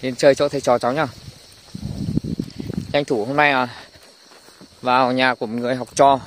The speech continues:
em cũng ra trường lâu lắm rồi. Là cái năm đấy là em, hai vợ chồng cũng lấy nhau được hai ba năm quá.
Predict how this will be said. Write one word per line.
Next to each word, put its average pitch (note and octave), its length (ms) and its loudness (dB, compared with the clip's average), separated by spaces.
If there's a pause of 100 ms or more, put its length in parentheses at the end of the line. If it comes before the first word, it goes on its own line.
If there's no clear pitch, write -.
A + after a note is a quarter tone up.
(180)
em C#3 260 -8
cũng D#3 200 -10
ra D3+ 120 -2
trường B2+ 260 -2
lâu C#3+ 140 4
lắm D#3+ 140 2
rồi. E3 120 0 (3750)
Là A#2 340 0 (260)
cái C#3+ 80 -4
năm D3 140 0
đấy C3+ 120 2
là D3 120 0
em, C#3+ 260 -2 (1700)
hai D3 180 0
vợ C#3+ 100 2
chồng C3+ 180 2
cũng C3+ 120 -6
lấy C#3 120 2
nhau D3+ 180 2
được C#3+ 120 0 (1900)
hai D#3 220 0
ba D#3 140 0
năm D#3+ 200 -2
quá. F3 160 -2